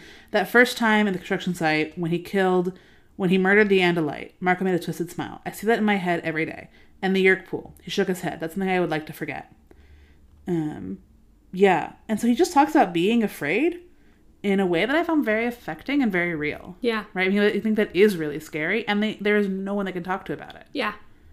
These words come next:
Speaker 1: Uh, and he's someone who's watched death happen really personally, right? Like, that's
Speaker 2: Right.
Speaker 1: his mom.
Speaker 2: Well, I don't
Speaker 1: Yeah.
Speaker 2: think he saw his mom die.
Speaker 1: No,
Speaker 2: I
Speaker 1: but I
Speaker 2: think
Speaker 1: think,
Speaker 2: she
Speaker 1: like,
Speaker 2: disappeared. But he is
Speaker 1: but, like,
Speaker 2: grieving.
Speaker 1: having that experience of, like,
Speaker 2: Yeah.
Speaker 1: someone I know died.
Speaker 2: Yeah.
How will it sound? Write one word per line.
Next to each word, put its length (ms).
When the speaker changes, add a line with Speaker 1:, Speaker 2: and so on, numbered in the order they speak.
Speaker 1:
Uh, 260
and 120
he's 160
someone 180
who's 100
watched 460
death 260
happen 300
really 180
personally, 460
right? 160
Like, 100
that's 200
Speaker 2:
Right. 120
Speaker 1:
his 60
mom. 360
Speaker 2:
Well, 80
I 40
don't 80
Speaker 1:
Yeah. 100
Speaker 2:
think 60
he 40
saw 260
his 140
mom 180
die. 140
Speaker 1:
No, 120
Speaker 2:
I 20
Speaker 1:
but 80
I 40
Speaker 2:
think 80
Speaker 1:
think, 40
Speaker 2:
she 60
Speaker 1:
like, 80
Speaker 2:
disappeared. 500
But 140
he 220
is 40
Speaker 1:
but, 60
like, 140
Speaker 2:
grieving. 140
Speaker 1:
having 200
that 80
experience 560
of, 100
like, 200
Speaker 2:
Yeah. 100
Speaker 1:
someone 160
I 100
know 180
died. 500
Speaker 2:
Yeah. 220